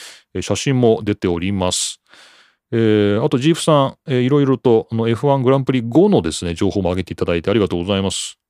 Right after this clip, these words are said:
なかなか、あのね、コンストラクターズチャンピオン取ったホンダ。これは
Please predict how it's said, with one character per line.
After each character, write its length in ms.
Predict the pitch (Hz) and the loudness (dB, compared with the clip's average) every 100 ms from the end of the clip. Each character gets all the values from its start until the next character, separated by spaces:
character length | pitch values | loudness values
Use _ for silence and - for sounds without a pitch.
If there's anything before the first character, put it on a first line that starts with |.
| - | -8
な 100 | 104 | -4
か 120 | 120 | -2
な 100 | 113 | 0
か、 200 | 101 - | 0 -2
あ 80 | 107 | -6
の 80 | 98 | -4
ね、 180 | 123 123 | -4 -6
コ 120 | - | -4
ン 60 | 110 | -4
ス 60 | - | -2
ト 100 | 107 | -4
ラ 80 | |
ク 60 | 95 | -2
タ 100 | 101 | -2
ー 60 | 98 | -2
ズ 80 | |
チ 80 | - | 0
ャ 60 | 101 | -2
ン 20 | |
ピ 80 | 98 | -2
オ 40 | |
ン 40 | 87 | -2
取 120 | 98 | -4
っ 40 | |
た 80 | - | -2
ホ 160 | 113 110 | -2 0
ン 80 | |
ダ。 240 | 104 101 - - - - _ | 2 0 -2 -14 -20 -20 _
こ 180 | - 131 | -6 -4
れ 120 | 170 | -2
は 380 | 175 165 160 | -2 -2 -2